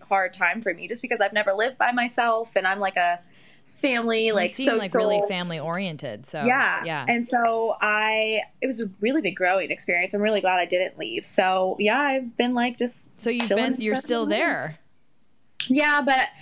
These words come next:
Speaker 1: um, before Paradise, I was actually planning on moving to Nashville.
Speaker 2: Oh, love me some Nashville.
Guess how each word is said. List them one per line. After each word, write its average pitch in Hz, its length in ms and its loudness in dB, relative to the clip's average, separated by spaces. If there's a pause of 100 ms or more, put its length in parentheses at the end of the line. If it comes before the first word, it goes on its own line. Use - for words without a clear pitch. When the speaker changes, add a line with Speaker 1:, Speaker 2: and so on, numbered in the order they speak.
(360)
Speaker 1:
um, 214 680 0
before 277 460 0
Paradise, 214 520 0
I 208 60 0
was 214 80 -2
actually 254 460 0
planning 202 420 -2
on 190 80 0
moving 190 280 0
to 175 60 -4
Nashville. 180 840 0
Speaker 2:
Oh, 165 400 -6
love 147 260 -8
me 156 100 -12
some 190 200 -14
Nashville. 131 600 -12